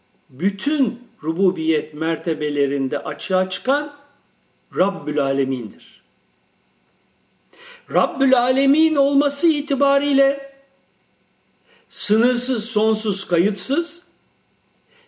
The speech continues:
birimlerde açığa çıkması itibariyle de esma terkipleri, isimler bileşimleri halindedir. Evrensellik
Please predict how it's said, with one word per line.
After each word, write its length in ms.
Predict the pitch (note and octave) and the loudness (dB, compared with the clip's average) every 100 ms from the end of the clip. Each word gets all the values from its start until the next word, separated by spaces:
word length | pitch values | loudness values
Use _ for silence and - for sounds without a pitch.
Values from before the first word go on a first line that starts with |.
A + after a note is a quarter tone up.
| _ | _
birimlerde 960 | B2+ D3 F#3 A3+ A3+ A#3 A#3 A3+ D4 - | -10 0 2 2 0 -2 -2 -2 -4 -4
açığa 540 | A3 - G3 D#3+ D3+ | -6 -4 -2 -2 -4
çıkması 540 | - F#3 F3+ F#3 F#3 | -10 -10 -4 -4 -4
itibariyle 880 | F#3 F#3 F#3 G3+ G#3 G#3+ C4 C#4+ C#4+ | -6 -6 -6 -4 -2 0 0 0 0
de 280 | C#4+ D#4+ - _ _ _ _ _ _ _ | -2 -6 -10 _ _ _ _ _ _ _
esma 560 | F#3+ F#3 - F#3 A#3 B3 | -2 0 -2 -2 -2 -2
terkipleri, 880 | F3+ C3+ - C3+ C#3+ C3 F#3 D4+ - _ _ _ _ _ _ | 0 -2 -4 -12 -4 -2 -2 -4 -12 _ _ _ _ _ _
isimler 720 | D#3+ - - F#3 F#3+ A#3 G3+ | -12 -8 -4 -2 -2 -4 -6
bileşimleri 580 | D3 C#3+ C3 D3 C3+ C3+ | -8 -10 -10 -8 -6 -6
halindedir. 800 | A#2+ A#2+ A2 G#2 _ _ _ - _ _ _ _ _ _ _ _ _ _ _ _ _ _ _ _ _ - - - - - | -6 -10 -12 -18 _ _ _ -20 _ _ _ _ _ _ _ _ _ _ _ _ _ _ _ _ _ -20 -18 -18 -6 0
Evrensellik 1000 | F#3 G#3 B3+ C4+ B3 B3+ B3+ D#4+ - | 2 2 0 0 0 0 2 0 -2